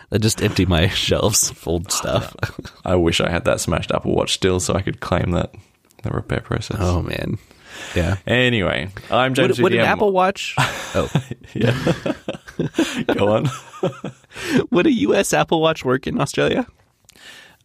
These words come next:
Speaker 2: Uh, yeah, for sure it would work, yep. I mean, it might have slightly different L T E bands if it was an L T E model, but, um,
Speaker 1: Right.
Speaker 2: it, um, it would certainly work with the phone, at least.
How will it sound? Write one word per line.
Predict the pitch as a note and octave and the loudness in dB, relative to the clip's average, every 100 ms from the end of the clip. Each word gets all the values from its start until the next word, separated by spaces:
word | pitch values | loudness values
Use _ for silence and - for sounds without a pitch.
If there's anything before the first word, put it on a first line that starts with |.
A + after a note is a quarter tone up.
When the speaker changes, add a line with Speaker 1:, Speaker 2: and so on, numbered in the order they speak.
| _ _ - | _ _ -12
Speaker 2:
Uh, | - - | -12 -6
yeah, | G#2+ | -4
for | C3+ - | -2 0
sure | - G#3+ | 2 2
it | A2 | 4
would | G2+ | 2
work, | G2 F2 - | 2 0 0
yep. | C#3 D#3+ - A#2+ | -2 -2 -4 -2
I | |
mean, | A#2+ A#2 | 2 2
it | |
might | B2+ C3+ | 2 2
have | G2 | 0
slightly | - A2 G2 F2+ | -2 0 2 0
different | G2 - | -6 -6
L | G2+ | -4
T | F#2+ G2 | -2 0
E | G#2 | 0
bands | F#2+ G#2+ B2+ | 2 0 0
if | C3 | -2
it | - | -4
was | G2 | -4
an | - | 0
L | G2+ | 0
T | - F#2 | 0 0
E | |
model, | F#2 G2+ F#2+ B2 B2+ - | 2 4 4 0 -2 -2
but, | F2 - - F#2 | 0 -2 -4 -2
um, | F2+ F2+ F#2 _ - - - - _ | 0 -2 -6 _ -20 -20 -20 -20 _
Speaker 1:
Right. | F#2+ F#2+ - | 2 2 2
Speaker 2:
it, | F#2 F2 - _ - | 0 -2 -4 _ -2
um, | F2 F2+ F2+ F#2 - _ - | 0 0 -2 -6 -12 _ -4
it | - | 0
would | G2+ | 0
certainly | A#2+ G#2+ F2+ | 2 0 2
work | G#2 G2 - - - | 2 2 -2 -12 -2
with | G2+ - | 0 0
the | - | -6
phone, | - G2 G2+ | -2 0 0
at | F2+ | 0
least. | F#2 A2+ | 0 -2